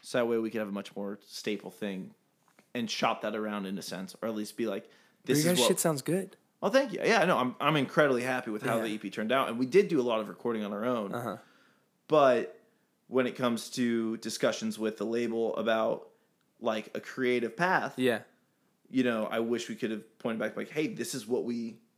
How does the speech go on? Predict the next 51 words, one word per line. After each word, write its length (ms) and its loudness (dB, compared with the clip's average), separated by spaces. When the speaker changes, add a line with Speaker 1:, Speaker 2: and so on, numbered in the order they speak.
Speaker 1:
this 140 -4
is 100 -4
our 120 0
sound. 400 -2
This 140 -8
is 100 -10
what 160 -2
we 100 -4
agreed 240 -4
on 80 -2
Speaker 2:
Right. 60 -2
Speaker 1:
that 100 -4
we're 80 -8
going 280 -8
into 180 -8
this 180 -10
thing 200 -12
with." 200 -16
You 100 -8
know 80 -6
what 80 -4
I 20 -6
Speaker 2:
Okay. 100 -4
Speaker 1:
mean? 160 -8
Speaker 2:
Yeah, 240 2
totally. 200 4
Speaker 1:
And 60 4
I 40 2
mean, 140 2
I 80 4
think, 220 -4
and 120 -2
I'm 180 -4
incredibly 520 -2
happy 240 -10
with 120 -12
the 80 -20
first 280 -12
E 60 -14
P. 220 -16
Speaker 2:
Mm-hmm. 280 -10
Speaker 1:
And 120 -2
the 40 -2
second 300 -2
E 80 0
P 320 -2
had 340 -2
its, 260 -6
you 100 -4
know, 260 0
it's 160 -10